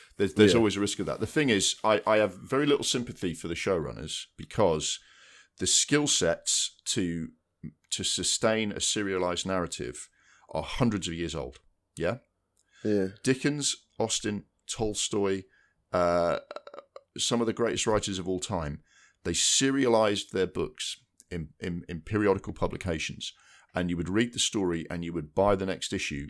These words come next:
Speaker 1: to, to carry on with the story. Uh, the, the great T V series are like great novels. They are, they are, they are essentially serials, yeah? The, the, the skill sets are there for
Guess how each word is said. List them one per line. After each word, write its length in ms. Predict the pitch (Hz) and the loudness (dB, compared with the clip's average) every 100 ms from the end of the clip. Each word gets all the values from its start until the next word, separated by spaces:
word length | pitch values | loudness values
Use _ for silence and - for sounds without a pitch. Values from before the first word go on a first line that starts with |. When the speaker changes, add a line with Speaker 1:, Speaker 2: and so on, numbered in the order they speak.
| - | -12
Speaker 1:
to, 180 | - 76 - | -12 -12 -10
to 140 | - | -12
carry 260 | 85 90 90 | -10 -4 -2
on 100 | 85 | -2
with 120 | 80 | -6
the 40 | - | -6
story. 380 | - 85 69 - - | -6 -6 -8 -14 -16
Uh, 40 | 65 - | -16 -10
the, 160 | 92 85 | -6 -4
the 300 | 85 87 82 _ - - _ | 0 -2 -2 _ -20 -20 _
great 340 | - 113 143 - | 2 6 6 2
T 160 | 135 | -2
V 140 | 120 113 | -2 -2
series 320 | - 87 78 | 0 0 0
are 40 | |
like 200 | 82 76 | -2 -2
great 220 | - 85 | -2 -4
novels. 380 | 76 76 73 - - | -4 -8 -8 -10 -6
They 100 | 85 | -4
are, 160 | 80 80 - | -4 -8 -8
they 100 | 90 | -4
are, 160 | 85 82 - | -2 -4 -4
they 80 | |
are 120 | 90 87 | -2 0
essentially 560 | - 117 113 - 95 | 0 -2 -2 -4 -4
serials, 720 | - - 104 82 69 - - - | -2 -2 -2 -4 -6 -8 -10 -4
yeah? 160 | 82 104 _ - - - _ _ | -4 -6 _ -20 -20 -20 _ _
The, 160 | 95 85 - | -4 -4 -4
the, 160 | 95 - | -4 -4
the 100 | 95 | -2
skill 340 | - - 135 | -2 0 0
sets 300 | 135 131 - | 2 0 -2
are 40 | 113 | 0
there 360 | 95 82 87 _ _ - _ | 2 2 0 _ _ -20 _
for 320 | - 82 73 | -6 -4 -4